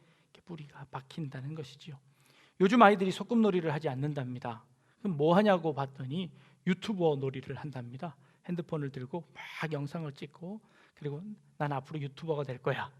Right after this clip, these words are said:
라고, 어, 이야기한다는 것이지요. 아이들이 많이 보면서 그만큼 노출되어, 어, 있었기 때문에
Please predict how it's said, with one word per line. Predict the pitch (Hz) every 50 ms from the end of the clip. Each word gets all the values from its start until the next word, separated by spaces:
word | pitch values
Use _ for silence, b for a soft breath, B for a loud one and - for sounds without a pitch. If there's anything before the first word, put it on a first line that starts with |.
| _ _
라고, | - 147 143 143 143 127 135 -
어, | - 151 135 151 214
이야기한다는 | 185 143 139 127 127 135 156 143 139 156 143 143 139 151 180
것이지요. | 180 143 - - - - - 151 127 - - b b b b b b b b b b
아이들이 | b 180 208 202 247 240
많이 | 220 165 143 190 226 240
보면서 | - - 226 220 220 202 185 - - 196 202 233 - - _ -
그만큼 | - 151 156 165 170 165 - 202 220 226 170
노출되어, | 156 175 185 - - - 226 220 214 202 165 175 175 165 156 147 143 151 180 202 - _
어, | 214 208 151 139 139 147
있었기 | - 165 147 - 170 151 - - 151
때문에 | 139 - 147 135 127 131 127 139 175 185